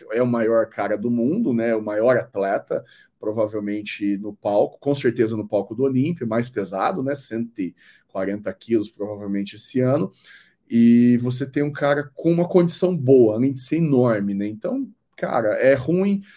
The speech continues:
é, tá ruim, mas tá bom. <laughs> José Victor. Mestre Osh, acredita que algum dia existirá uma genética semelhante à do Coleman? Não.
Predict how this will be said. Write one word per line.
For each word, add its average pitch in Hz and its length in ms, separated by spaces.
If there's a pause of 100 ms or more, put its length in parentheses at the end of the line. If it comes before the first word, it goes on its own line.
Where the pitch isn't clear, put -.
(180)
é, 175 160
tá 185 180
ruim, 180 300
mas 202 260
tá - 160
bom. 143 400 (720)
<laughs> - 960 (2000)
José 185 320
Victor. - 760 (800)
Mestre 110 420
Osh, 104 360
acredita 110 400
que 123 80
algum 113 180
dia 104 160
existirá 101 500
uma 98 160
genética 98 440
semelhante 120 680
à 107 40
do 98 100
Coleman? 101 760 (200)
Não. 110 540